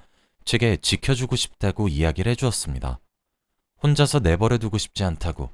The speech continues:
자기가 함께 싸워주겠다고 하면서요. 정말 고마웠고 저 또한 그런 남자친구의 마음을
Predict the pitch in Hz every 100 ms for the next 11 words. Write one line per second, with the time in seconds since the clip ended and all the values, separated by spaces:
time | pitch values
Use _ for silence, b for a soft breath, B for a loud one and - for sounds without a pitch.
0 | _ _ _ - - 76 76 82 85 117
1 | 110 120 - 127 147 - 78 - 71 90
2 | 101 98 - 65 62 - _ _ _ _
3 | _ _ _ _ - 78 90 92 - 80
4 | 85 73 - 90 76 B B B - 98
5 | 110 110 98 - 101 107 92 73 90 123
6 | - 113 110 107 95 85 80 87